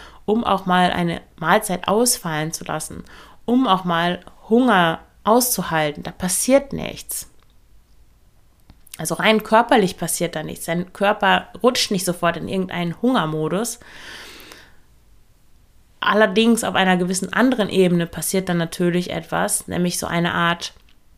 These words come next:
Terror in der Gefühls- und Gedankenwelt.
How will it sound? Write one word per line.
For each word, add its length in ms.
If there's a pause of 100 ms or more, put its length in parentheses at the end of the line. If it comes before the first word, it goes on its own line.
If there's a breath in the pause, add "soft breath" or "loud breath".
(200)
Terror 500
in 200
der 240
Gefühls- 580
und 180
Gedankenwelt. 960